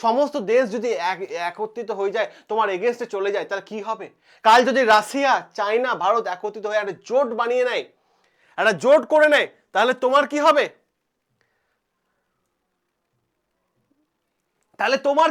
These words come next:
কি হবে? তাহলে তোমার কি হবে? চায়না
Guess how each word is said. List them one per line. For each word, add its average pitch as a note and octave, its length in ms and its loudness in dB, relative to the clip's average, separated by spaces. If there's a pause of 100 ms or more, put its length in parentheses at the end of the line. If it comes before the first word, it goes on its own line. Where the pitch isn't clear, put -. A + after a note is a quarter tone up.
কি D#4+ 60 -2 (100)
হবে? D4+ 200 2 (1500)
তাহলে A#3 220 4 (120)
তোমার C#4+ 320 4
কি D#4+ 160 0
হবে? D#4+ 220 2 (720)
চায়না D#4 300 6